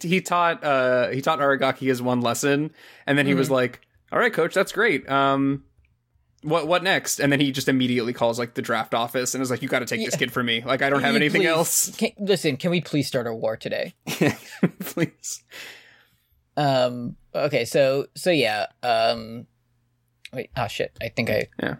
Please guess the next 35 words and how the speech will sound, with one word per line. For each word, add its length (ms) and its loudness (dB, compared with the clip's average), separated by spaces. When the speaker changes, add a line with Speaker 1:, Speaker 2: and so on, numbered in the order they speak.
Speaker 1:
Round 300 2
ends 180 2
Speaker 2:
Okay. 100 2
Speaker 1:
again. 540 2
They 160 2
get, 160 2
they 80 4
get 140 2
a 20 2
Speaker 2:
Okay. 80 2
Speaker 1:
little 320 2
in 180 0
between 320 -2
rounds. 540 -2
Aragaki 560 0
gets 160 -4
a 60 -2
new 100 -2
battery, 540 2
and 120 0
the 40 -2
coaches 360 -2
are 60 0
like, 200 -2
"Wrap 260 0
this 180 0
up, 180 2
kid. 300 -2
You're 80 -4
starting 320 0
to 60 -4
post 320 -4
cringe 280 2
out 240 0
there." 380 -4